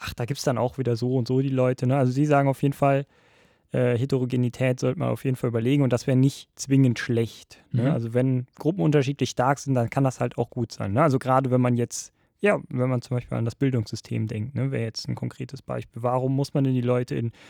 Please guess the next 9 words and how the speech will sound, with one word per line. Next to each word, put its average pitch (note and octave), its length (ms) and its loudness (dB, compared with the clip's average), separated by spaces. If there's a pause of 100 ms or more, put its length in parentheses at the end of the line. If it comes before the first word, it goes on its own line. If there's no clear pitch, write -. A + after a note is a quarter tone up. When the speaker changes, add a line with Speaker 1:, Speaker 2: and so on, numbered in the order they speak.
(180)
Speaker 1:
Gymnasium, C3 600 0
Realschule, B2+ 800 -4 (320)
Speaker 2:
Mhm. G2+ 180 2
Speaker 1:
äh, A#2 260 2
und A#2+ 220 -2
jetzt A#2+ 240 -8
Gesamtschule B2+ 760 0
untergliedern? B2+ 880 -4
Ähm, A#2+ 240 -4